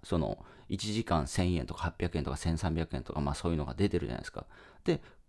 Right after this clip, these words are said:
もしですよ、一時間の時給をね、一万円に上げられたらどうですかと。一時間の時間給を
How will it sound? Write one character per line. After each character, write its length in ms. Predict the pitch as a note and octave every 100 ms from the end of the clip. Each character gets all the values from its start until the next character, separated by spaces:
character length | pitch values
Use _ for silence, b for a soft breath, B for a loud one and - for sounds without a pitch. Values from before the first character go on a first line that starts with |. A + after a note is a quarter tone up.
| -
も 160 | G#3+
し 280 | C#4 - - E2
で 120 | E2
す 100 | -
よ、 160 | B2 -
一 260 | C3+ -
時 100 | F#3
間 240 | F#3+ C3+ C2+
の 160 | D#2
時 180 | E2+ E2
給 240 | - A2+ A#2
を 120 | B2+
ね、 180 | D#3+ F#3+ b b -
一 280 | - -
万 180 | A3 A#3
円 60 | A3
に 60 |
上 60 | G#3+
げ 80 | G3+
ら 60 | G3
れ 60 |
た 120 | F3+
ら 80 | -
ど 160 | - E2
う 20 |
で 80 | -
す 100 | -
か 120 | -
と。 140 | - - - b b
一 240 | D3 F3
時 80 | G3+
間 180 | - D#3+
の 120 | F2
時 160 | E2 F2+
間 240 | - A2
給 180 | - -
を 300 | - A#2 -